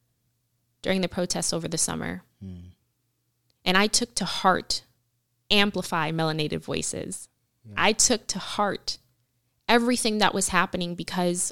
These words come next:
Speaker 1: I understand that when someone sees me and meets me for the first time, their first thought is not,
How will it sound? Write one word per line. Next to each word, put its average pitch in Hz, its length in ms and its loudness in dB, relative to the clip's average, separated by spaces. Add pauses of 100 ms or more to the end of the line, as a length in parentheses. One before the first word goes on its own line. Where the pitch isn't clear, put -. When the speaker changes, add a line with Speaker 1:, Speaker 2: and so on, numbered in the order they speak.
Speaker 1:
I 208 160 2
understand 190 600 0
that 180 100 0
when 180 300 -2
someone 240 460 2
sees 190 300 0
me 185 140 -2
and 170 140 -2
meets 160 200 -2
me 196 120 -6
for - 100 -8
the 196 80 -4
first - 320 -4
time, 156 460 -8 (1800)
their 220 240 4
first 247 340 2
thought 180 220 2
is 190 140 -2
not, 175 340 0